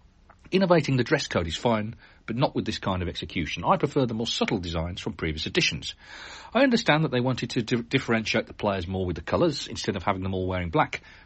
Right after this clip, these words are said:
but the colours they used are totally arbitrary. To keep on a positive note, I'm not just complaining. Here's my idea. Instead of focusing on the players' nicknames, which, let's be honest, many are not good at all,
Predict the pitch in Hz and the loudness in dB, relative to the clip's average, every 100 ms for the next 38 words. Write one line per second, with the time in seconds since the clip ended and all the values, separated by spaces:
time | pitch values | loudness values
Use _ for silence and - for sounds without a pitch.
0 | - - 139 190 185 175 - 156 110 107 | -12 -8 0 2 4 4 2 2 2 2
1 | 107 92 - - - - 87 - - 92 | 0 -4 -14 -20 -10 -4 -4 -2 -2 0
2 | 98 101 87 76 76 - 69 - - - | -2 -2 -2 -2 -4 -6 -8 -12 -20 -20
3 | - - - 233 226 160 214 127 98 87 | -18 -6 0 2 2 2 0 0 -2 0
4 | 143 - 156 214 101 - 80 95 127 156 | 0 0 -4 -2 -4 -4 -2 0 0 0
5 | 139 180 165 143 120 92 - 98 - 226 | 2 4 6 4 4 2 -2 0 0 2
6 | - 156 113 117 110 95 - 107 90 143 | 4 4 2 -2 -4 -6 -4 -4 -2 -4
7 | 196 82 71 82 - - 113 - 87 82 | -4 -4 -4 -6 -10 -6 -6 -4 -2 -2
8 | 87 - 110 98 87 82 80 78 80 98 | -4 -6 -4 -2 -2 -4 -4 -4 -2 -4
9 | 67 | -4